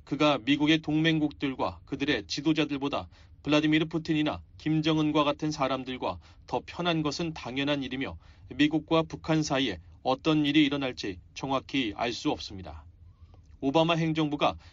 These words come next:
전략적 인내 정책을 추구했다면 트럼프 행정부는 트럼프와 김정은의 연애 정책을 시도한 것으로 보입니다. 트럼프 전 대통령이 북한과 새로운 것을 시도하고 최고위급 만남을 시도했다는 점은 인정하지만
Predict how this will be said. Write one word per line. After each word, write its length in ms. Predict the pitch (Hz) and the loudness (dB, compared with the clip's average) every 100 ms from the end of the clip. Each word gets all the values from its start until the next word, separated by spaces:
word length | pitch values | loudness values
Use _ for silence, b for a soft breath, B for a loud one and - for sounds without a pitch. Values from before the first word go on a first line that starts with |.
| b - | b 0
전략적 540 | 151 156 156 175 151 | 4 4 2 -2 -2
인내 320 | 123 151 165 | -2 2 2
정책을 640 | 165 156 151 156 143 151 123 | 2 0 0 -2 2 0 0
추구했다면 760 | - 156 165 147 - 135 101 87 b b - | -8 -4 -2 -2 -4 -6 -8 -12 b b -4
트럼프 320 | 180 175 175 | -2 0 0
행정부는 460 | 160 160 151 98 b b - | 0 0 -2 -6 b b -8
트럼프와 480 | - 156 156 139 87 | -2 -2 2 0 0
김정은의 760 | - 151 151 147 147 156 113 110 | -2 0 2 2 2 0 0 0
연애 320 | 131 151 156 | 2 4 2
정책을 540 | 151 143 - 135 165 | 0 -2 -4 -2 -2
시도한 500 | - 185 170 175 160 | -2 -4 -2 0 0
것으로 400 | 139 117 98 92 | -4 -8 -12 -12
보입니다. 560 | 90 120 98 87 82 - - - b b b b | -10 -10 -10 -14 -16 -20 -20 -20 b b b b
트럼프 260 | - 185 160 | 0 0 2
전 160 | 180 | 2
대통령이 560 | 175 165 170 165 170 147 | 2 0 0 0 2 0
북한과 640 | 104 151 170 156 143 98 | -2 -2 0 2 2 0
새로운 480 | - - 165 165 165 | -2 -2 0 2 2
것을 400 | 156 156 165 151 | 0 0 0 0
시도하고 640 | 135 165 156 139 131 98 b b b - | 0 -2 0 0 -2 -8 b b b -6
최고위급 720 | - 175 160 147 151 156 170 | 2 2 4 6 6 4 2
만남을 500 | 147 139 143 156 113 | 2 2 0 0 0
시도했다는 640 | - 165 165 156 156 147 | -4 0 0 0 0 -2
점은 320 | 143 143 160 139 | -2 0 -2 -2
인정하지만 680 | 139 143 143 135 139 104 | -4 -2 -4 -4 -6 -8